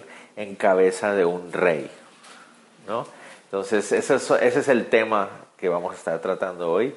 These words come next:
acerca de la administración de justicia a través de un sistema, eh, legal,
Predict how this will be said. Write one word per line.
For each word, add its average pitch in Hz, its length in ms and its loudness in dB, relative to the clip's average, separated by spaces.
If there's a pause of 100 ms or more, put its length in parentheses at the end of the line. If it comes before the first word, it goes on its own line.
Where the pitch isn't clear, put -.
(440)
acerca 98 460 0
de 113 400 4
la 95 100 2
administración 92 640 0
de 156 80 6
justicia 143 720 0 (300)
a 80 80 -12
través 85 420 0
de 110 80 2
un 98 160 -6
sistema, 104 680 -6 (460)
eh, 82 280 -6 (340)
legal, 90 680 0